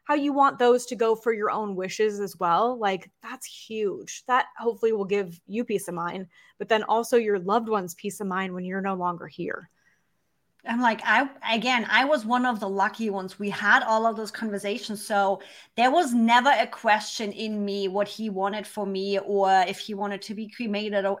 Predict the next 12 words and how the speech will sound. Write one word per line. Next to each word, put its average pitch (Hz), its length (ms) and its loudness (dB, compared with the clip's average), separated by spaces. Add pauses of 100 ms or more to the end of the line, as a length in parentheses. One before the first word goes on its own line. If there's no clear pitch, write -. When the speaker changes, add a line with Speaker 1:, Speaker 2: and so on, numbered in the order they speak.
Speaker 2:
there 254 140 2
was 285 240 2
no 240 340 4
question. 254 540 2
I 214 140 2
didn't 254 240 -4
have 208 380 0
to - 200 -10
suffer 202 500 -2 (140)
through 339 240 2
that. - 400 -2 (480)
Speaker 1:
Mm-hmm. 180 300 -10